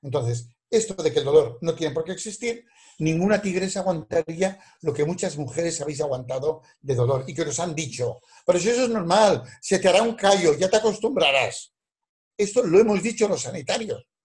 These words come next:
y eso es mentira. El dolor no tiene por qué existir en una lactancia adecuada.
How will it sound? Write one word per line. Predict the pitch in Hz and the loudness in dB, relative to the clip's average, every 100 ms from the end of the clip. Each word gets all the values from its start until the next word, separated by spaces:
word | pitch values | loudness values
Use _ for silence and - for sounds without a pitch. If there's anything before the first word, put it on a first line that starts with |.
| _ _ | _ _
y | 208 185 - | -14 -14 -2
eso | 190 - 226 - | -2 0 -2 0
es | 160 | -2
mentira. | 160 131 117 117 - | -2 -4 -8 -12 -8
El | 165 | -4
dolor | 147 180 214 220 _ _ - | 0 4 2 0 _ _ -6
no | 165 214 | -2 -2
tiene | - 247 156 | -4 -8 -8
por | 120 120 120 | -6 -10 -10
qué | 131 120 120 _ _ - | -10 -8 -10 _ _ -14
existir | 151 - 139 123 190 185 _ _ | -10 -10 -12 -6 -6 -6 _ _
en | - 156 | -8 -4
una | 160 | -2
lactancia | 156 135 156 156 165 170 - _ _ | -2 -2 -6 -6 -10 -14 -14 _ _
adecuada. | 135 123 120 113 - | -6 -6 -6 -6 -8